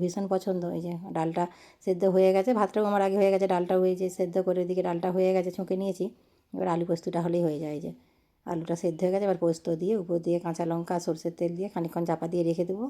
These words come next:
এবার ওরা আবার কখন খায় দেখি। ওদিকে হচ্ছে যে ওরা হচ্ছে যে আগমনী হচ্ছে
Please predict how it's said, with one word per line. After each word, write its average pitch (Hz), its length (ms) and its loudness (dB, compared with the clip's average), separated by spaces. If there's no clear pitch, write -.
এবার 190 180 2
ওরা 175 200 4
আবার 175 140 4
কখন 170 160 0
খায় 175 240 -2
দেখি। 175 160 -2
ওদিকে 175 240 0
হচ্ছে 180 240 2
যে 196 60 2
ওরা 185 180 2
হচ্ছে 185 200 4
যে 190 120 4
আগমনী 190 440 2
হচ্ছে 185 160 4